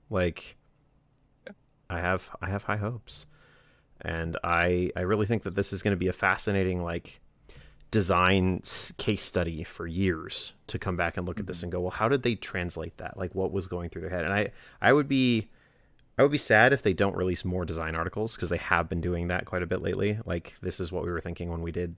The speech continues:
Speaker 1: this, and this is how we came up with these things." I'd like to see some more of that, 'cause it's, it's absolutely fascinating stuff.
Speaker 2: Yeah. Don't, don't know if they can do it for here, 'cause there's probably a lot of, like, talking with other companies.
Speaker 1: That's fair.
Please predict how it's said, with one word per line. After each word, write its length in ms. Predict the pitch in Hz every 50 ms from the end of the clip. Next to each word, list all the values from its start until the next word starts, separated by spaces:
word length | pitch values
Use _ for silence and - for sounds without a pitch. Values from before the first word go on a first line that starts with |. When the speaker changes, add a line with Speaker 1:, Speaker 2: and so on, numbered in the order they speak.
| _ -
Speaker 1:
this, 240 | 85 90 - - -
and 120 | 85 85
this 120 | 85 - -
is 120 | - -
how 120 | - 82 82
we 100 | 85 -
came 160 | - 87 85
up 120 | 82 -
with 80 | - -
these 160 | 92 90 -
things." 240 | - 90 92 87 -
I'd 140 | - 87 101
like 120 | 98 -
to 60 | - 82
see 140 | - 92
some 160 | 85 - 90 82
more 180 | 82 80 78 78
of 60 | 78
that, 260 | 80 80 85 - - - - _ - - - _ _ _ _
'cause 320 | - - 85 80 78 - -
it's, 260 | - - - - - - _ _ -
it's 120 | - - -
absolutely 420 | 87 90 90 - - 85 85 - -
fascinating 460 | - - - - - - - - -
stuff. 400 | - - - - - - - - _ _ _ _ _
Speaker 2:
Yeah. 60 | - - - - _ _ _ _ _ _ _ - - - _ _ _ -
Don't, 140 | - - _ - - _ _
don't 140 | - 143 143
know 40 | 135 120
if 60 | -
they 80 | 104
can 80 | 90 95
do 100 | 95 85
it 80 | 73 -
for 140 | - - 87
here, 300 | - - 92 - - - -
'cause 100 | - -
there's 120 | - -
probably 220 | - 92 85 - - -
a 20 | 50
lot 100 | - -
of, 320 | 50 57 - 98 110 - -
like, 220 | - - - - _ _ _ _ _ _ _ _ _ _ -
talking 300 | - - - - - -
with 140 | - - -
other 160 | - - -
companies. 640 | - - - - - - - - - 113 - - - _ _ _ _ _ _ _ _ _ _ _ _ _ _ - - -
Speaker 1:
That's 140 | 131 - -
fair. 240 | - - - -